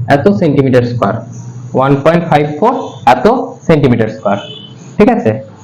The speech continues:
তো একবারে এটা না করেও একবারে উত্তর এটা ব-, বলে দিতে পারি, ওয়ান পয়েন্ট ফাইভ ফোর। একটু ক্যালকুলেশন করে দেখে নেবে। আচ্ছা, এটা হলো এত অবধি। এবার বৃত্তাকার ছিদ্র ক্ষেত্রফলও বেরিয়ে গেল। এবার কি করতে হবে? ভূগোলকটা ধাতব পাতের ক্ষেত্রফল। আচ্ছা, ধাতব পাতের ক্ষেত্রফল তো পরে বের করব।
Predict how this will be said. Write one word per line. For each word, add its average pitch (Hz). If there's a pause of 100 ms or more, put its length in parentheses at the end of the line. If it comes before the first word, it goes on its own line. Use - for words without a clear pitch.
তো 214
একবারে 214
এটা 226
না 214
করেও 226
একবারে 165
উত্তর 180
এটা 202 (220)
ব-, 143
বলে 151
দিতে 117
পারি, 117
ওয়ান 143
পয়েন্ট 220
ফাইভ 139
ফোর। 127
একটু 143
ক্যালকুলেশন 165
করে 156
দেখে 131
নেবে। 101 (240)
আচ্ছা, 127
এটা 151
হলো 214
এত 175
অবধি। 123
এবার 151
বৃত্তাকার 165
ছিদ্র 202 (240)
ক্ষেত্রফলও 202
বেরিয়ে 190
গেল। 123
এবার 151
কি 196
করতে 208
হবে? 233 (680)
ভূগোলকটা 202
ধাতব 175
পাতের 156
ক্ষেত্রফল। 113 (120)
আচ্ছা, 127
ধাতব 196
পাতের 214
ক্ষেত্রফল 208
তো 226
পরে 214
বের 156
করব। 110